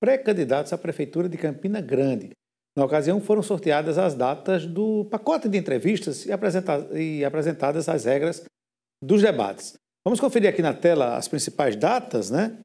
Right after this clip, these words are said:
Olha só, Ideia Livre. As entrevistas vão ao ar, a, primeiro Nelson Júnior, dia vinte, vinte e sete, Arthur Almeida, três do nove, Inácio Falcão,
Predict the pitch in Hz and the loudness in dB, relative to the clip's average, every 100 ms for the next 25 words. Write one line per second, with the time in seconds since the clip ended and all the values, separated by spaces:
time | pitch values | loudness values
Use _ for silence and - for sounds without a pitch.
0 | _ _ _ _ - _ - 202 - 131 | _ _ _ _ -20 _ 2 4 4 2
1 | 101 - - - 175 240 233 196 170 110 | 0 -6 -6 2 4 6 6 6 6 4
2 | 104 - - _ _ 127 165 196 175 208 | -2 -6 -18 _ _ -2 0 2 4 4
3 | - 175 180 170 160 143 - - - 156 | 4 4 4 4 0 -2 -6 -18 -8 -8
4 | - - 202 196 185 165 160 160 143 117 | -8 -2 4 6 6 6 2 2 0 2
5 | 147 127 123 104 214 254 240 226 185 180 | 2 2 2 4 4 6 4 2 0 0
6 | 160 151 135 - 160 120 117 196 220 185 | 0 0 -4 -2 -2 0 4 4 6 4
7 | 208 190 - - _ _ _ 202 233 247 | 2 0 -8 -20 _ _ _ 4 6 6
8 | 185 202 170 156 127 135 160 156 - 131 | 6 6 4 4 2 2 -2 -4 -2 0
9 | 127 - 185 214 220 | 0 2 4 4 0